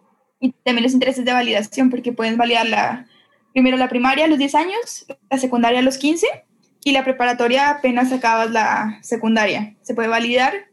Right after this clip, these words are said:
ahí sí son más exámenes, son cuarenta y ocho exámenes, pero se puede hacer con la preparatoria abierta en este caso. Y es bastante interesante porque puedes hacer tal como las mismas materias que te dicen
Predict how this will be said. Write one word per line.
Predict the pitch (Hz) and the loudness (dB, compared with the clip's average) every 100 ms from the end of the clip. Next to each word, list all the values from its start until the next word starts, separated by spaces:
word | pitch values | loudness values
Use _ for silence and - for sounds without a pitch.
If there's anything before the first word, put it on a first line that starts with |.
| _ | _
ahí | 240 254 | -2 -2
sí | 247 | 0
son | 269 | 2
más | 254 254 | 2 2
exámenes, | 254 269 262 226 | -2 0 0 -2
son | 220 214 214 | -4 -2 0
cuarenta | 247 247 247 | 0 0 2
y | |
ocho | 214 220 | 0 -2
exámenes, | 220 247 302 539 - - _ - - - _ _ | -2 0 0 -2 -12 -20 _ -12 -12 -12 _ _
pero | 254 | -4
se | 262 | -2
puede | 254 240 | 0 0
hacer | 240 277 277 - | 2 0 0 -2
con | 269 247 240 | 0 2 2
la | 233 | 0
preparatoria | 233 226 240 226 214 220 | 0 -2 -2 -2 -2 0
abierta | 220 240 262 | 2 0 0
en | 285 | 0
este | 285 285 | 0 0
caso. | 269 269 320 - _ _ _ _ _ _ _ _ | -2 -2 -4 -10 _ _ _ _ _ _ _ _
Y | - 277 | 0 2
es | 262 | 2
bastante | 285 294 302 | 0 2 2
interesante | 311 311 302 320 339 359 | 2 0 0 -2 -2 -2
porque | 302 262 | -2 -2
puedes | 254 254 254 262 262 | -2 0 2 0 -2
hacer | 262 254 254 - _ | -2 -2 -4 -16 _
tal | - 277 277 | -2 -2 0
como | 294 285 | 0 2
las | 269 247 | 2 4
mismas | 262 277 | 4 4
materias | 294 269 269 269 | 2 2 2 0
que | 269 | 0
te | 269 | 0
dicen | 262 254 254 240 | 2 2 0 0